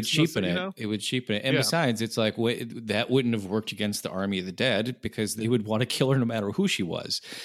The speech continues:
Speaker 2: Uh,
Speaker 1: Mm-hmm.
Speaker 2: and, and of course, that wasn't gonna work with, with trying to get close to Cersei because at that point, uh, that the, like, who is she gonna try to, to impersonate? There's, like, five people left in the whole Red Keep. So it's just, it's like they, they don't think it through.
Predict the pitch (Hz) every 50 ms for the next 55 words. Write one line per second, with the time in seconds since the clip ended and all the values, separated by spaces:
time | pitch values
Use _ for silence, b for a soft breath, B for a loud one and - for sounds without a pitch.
0 | B B B B B - 117 110 101 98 98 107 120 117 117 113 113 110 110 -
1 | 131 127 117 - - 131 117 113 120 120 113 113 113 - 117 107 110 104 104 104
2 | 107 107 - - 101 98 98 95 - - - - - - 104 104 95 - - 120
3 | 113 98 98 98 - - 110 98 95 - - - - - 120 123 120 - - 90
4 | 92 104 - - 98 92 98 101 - 95 101 117 - - 107 101 92 92 95 95
5 | - B B B B B B _ 127 104 95 92 87 87 87 90 - - - 98
6 | - - - 98 - _ 107 101 98 - - 135 139 139 131 - 135 127 120 113
7 | - 127 117 110 107 104 101 - _ - - - 107 95 - 92 - - 117 131
8 | 127 - 87 80 87 90 - - b b b b b _ - 117 117 - 135 117
9 | 110 - - 131 120 120 113 - - 117 113 120 113 113 110 - - 107 104 98
10 | 87 101 95 95 98 101 107 120 - - 76 - - - - - 110 104 104 113
11 | 123 - - 156 151 - 170 147 - 165 160 160 - 170 165 147 147 156 165 196
12 | 180 - - - 165 - 147 - - - - 98 90 69 67 -